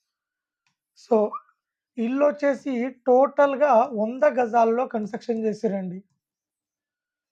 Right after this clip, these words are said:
హండ్రెడ్ స్క్వేర్ యార్డ్‌లో కన్‌స్ట్రక్షన్ చేసిర్రు. టూ బీహెచ్కే హౌస్ అండి,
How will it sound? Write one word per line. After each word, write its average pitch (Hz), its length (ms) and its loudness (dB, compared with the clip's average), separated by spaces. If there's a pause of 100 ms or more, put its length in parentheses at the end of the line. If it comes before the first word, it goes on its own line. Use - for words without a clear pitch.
(140)
హండ్రెడ్ 233 340 0
స్క్వేర్ 233 260 0
యార్డ్‌లో 226 280 0
కన్‌స్ట్రక్షన్ 214 600 -8
చేసిర్రు. 214 480 -4 (1400)
టూ 226 120 2
బీహెచ్కే 233 640 -2
హౌస్ 220 300 4
అండి, 214 280 -4